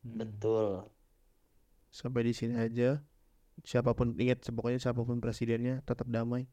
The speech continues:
Speaker 3: Karena siapapun presidennya kalian tetap harus bekerja.
Speaker 1: Benar.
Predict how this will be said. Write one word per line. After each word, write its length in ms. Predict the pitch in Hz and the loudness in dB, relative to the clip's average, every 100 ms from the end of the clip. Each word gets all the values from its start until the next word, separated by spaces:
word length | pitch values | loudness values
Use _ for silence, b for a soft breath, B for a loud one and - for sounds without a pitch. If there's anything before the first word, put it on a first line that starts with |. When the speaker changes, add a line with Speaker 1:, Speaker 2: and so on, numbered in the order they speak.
| _ _ _ _ _ _ | _ _ _ _ _ _
Speaker 3:
Karena 340 | - 123 139 143 | -4 0 0 0
siapapun 420 | 127 131 127 123 | 0 2 2 2
presidennya 460 | 127 - 127 131 | 0 2 2 2
kalian 240 | 139 139 139 | 2 2 2
tetap 180 | 139 - | 0 2
harus 220 | 127 135 | 0 0
bekerja. 480 | 135 123 - - 117 | -2 -2 -4 0 0
Speaker 1:
Benar. 840 | 104 104 117 139 139 120 92 85 | 2 0 0 -2 -4 -2 -4 -6